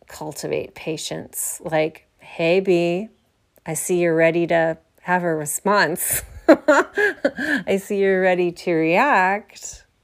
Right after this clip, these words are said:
Um, maybe not, you know? Like, how could you get s-,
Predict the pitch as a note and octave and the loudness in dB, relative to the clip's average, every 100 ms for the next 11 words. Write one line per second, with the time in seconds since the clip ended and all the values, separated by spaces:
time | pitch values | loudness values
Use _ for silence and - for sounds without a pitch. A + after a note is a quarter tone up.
0 | _ _ _ - F3 E3+ E3 E3 D#3+ E3 | _ _ _ -8 -6 -4 -4 -4 -6 -8
1 | - _ _ _ _ F3+ F3+ F3+ E3 D#3+ | -14 _ _ _ _ -4 -2 -2 -2 -2
2 | G#3+ A3 - - _ - F3 E3 D#3 G3 | -4 -6 -8 -14 _ -8 -4 -2 -2 -4
3 | - _ _ _ E3+ - - - - F3+ | -10 _ _ _ -4 -4 -12 -8 -6 -4
4 | G3+ F3+ F#3+ E3 - - - | -4 -4 -6 -2 -2 -2 -6